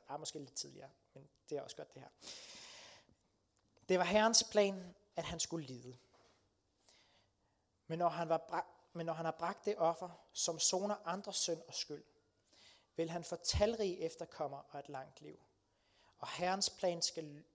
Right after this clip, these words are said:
øh, lykkes gennem ham. Når han ser, hvad der kommer ud af hans lidelser, glæder han sig og føler, at det var det hele værd. Herren siger, 'Min retfærdige tjener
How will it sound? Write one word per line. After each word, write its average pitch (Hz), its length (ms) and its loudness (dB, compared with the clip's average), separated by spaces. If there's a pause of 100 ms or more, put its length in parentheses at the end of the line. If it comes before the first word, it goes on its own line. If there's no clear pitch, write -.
øh, 147 200 0
lykkes 147 580 -6
gennem 147 320 -8
ham. 127 200 -18 (1500)
Når 147 120 -10
han 156 140 0
ser, 208 540 8
hvad 165 140 2
der 160 80 4
kommer 160 300 -4
ud 214 180 2
af 214 100 8
hans 190 300 4
lidelser, 185 440 0 (360)
glæder 190 320 4
han 190 240 -2
sig 180 180 -2 (580)
og - 100 -14
føler, 220 500 2 (100)
at - 140 -8
det 170 80 -2
var 156 80 2
det 156 80 -4
hele 165 380 -4
værd. 131 260 -6 (1300)
Herren 160 360 -2
siger, 147 380 0 (640)
'Min 165 220 -4
retfærdige 214 540 6
tjener 175 500 -2